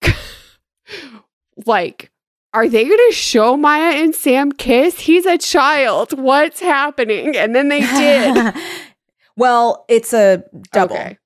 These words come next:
Speaker 1: I mean, I figured they did
Speaker 2: Yeah,
Speaker 1: something,
Speaker 2: every t-,
Speaker 1: be-, but I
Speaker 2: yeah.
Speaker 1: was just like,
Speaker 2: Yeah, so, and
Speaker 1: "Ah!"
Speaker 2: that's why,
Speaker 1: <laughs>
Speaker 2: I know. Throughout every season, um,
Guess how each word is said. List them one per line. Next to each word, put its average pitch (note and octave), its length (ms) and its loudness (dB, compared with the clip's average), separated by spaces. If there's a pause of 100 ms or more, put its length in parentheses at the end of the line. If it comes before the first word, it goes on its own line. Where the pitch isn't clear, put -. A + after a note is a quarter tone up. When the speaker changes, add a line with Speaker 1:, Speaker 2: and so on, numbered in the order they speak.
(140)
Speaker 1:
I A#3+ 80 0
mean, C#4+ 160 0
I C#4+ 100 0
figured D4 380 -2
they B3 160 0
did G3+ 320 0
Speaker 2:
Yeah, G#3 220 2
Speaker 1:
something, A#3+ 160 -2
Speaker 2:
every D4 260 -2
t-, - 120 -12 (160)
Speaker 1:
be-, - 40 -18
but G3 240 -2
I F#3+ 80 0
Speaker 2:
yeah. G3+ 60 0
Speaker 1:
was A3 160 0
just A#3+ 180 -4
like, A3 220 -2 (320)
Speaker 2:
Yeah, A4+ 240 2
so, A#4+ 200 2
and - 180 2
Speaker 1:
"Ah!" - 20 -2
Speaker 2:
that's - 280 -2
why, G#3 720 -2 (240)
Speaker 1:
<laughs> - 240 -20
Speaker 2:
I G3 120 -2
know. F3 320 -2 (200)
Throughout A#3+ 560 0
every G3 380 -4
season, G3 920 -8 (400)
um, E3 640 -6